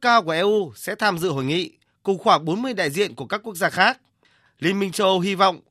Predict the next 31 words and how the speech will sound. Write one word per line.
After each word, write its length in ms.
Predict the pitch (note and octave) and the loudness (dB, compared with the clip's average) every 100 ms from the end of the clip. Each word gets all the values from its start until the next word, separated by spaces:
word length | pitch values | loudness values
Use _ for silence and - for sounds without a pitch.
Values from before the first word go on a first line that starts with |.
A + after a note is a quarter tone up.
| _ | _
hội 200 | - F#3+ | -6 -4
nghị 160 | F#3 F#3 | -4 -2
lần 180 | E3 E3 | 0 2
này 260 | E3+ B2+ - _ | 0 -2 -8 _
sẽ 180 | - C4 | -4 -2
tạo 200 | A3 E3 | -2 -2
ra 160 | A#3 | -2
cơ 160 | A3+ A#3 | -2 0
hội 280 | A3 G#3+ - | 2 2 0
để 160 | C#3 D3 | -4 -4
trao 200 | F3+ F#3+ | 0 0
đổi 140 | F3+ | 0
sâu 160 | A#2 F3 | -2 -6
sắc 160 | A#3 G3+ | -6 0
hơn 280 | A3+ F3+ B2 _ _ | 0 0 -6 _ _
với 100 | D#3 | -6
các 180 | E3 B3 | -4 -4
đối 140 | E3 | -4
tác 200 | E3 C4 | -4 -6
toàn 180 | G3+ D#3 | -4 0
cầu 300 | F3+ E3 A#2 _ _ | 2 2 0 _ _
về 140 | C#3 C3 | -2 -2
biện 200 | C#3+ - | -4 -6
pháp 200 | F#3+ A3+ | -6 -6
giải 180 | F3 C3+ | -2 -4
quyết 220 | - B3+ - | -4 -10 -10
cuộc 140 | C#3 | -12
xung 160 | F#3 E3 | -8 -4
đột 160 | C#3+ - | -4 -6
tại 120 | - D#3+ | -10 -10
Ukraine, 520 | D#3+ D3+ D#3 D#3+ | -4 -2 2 2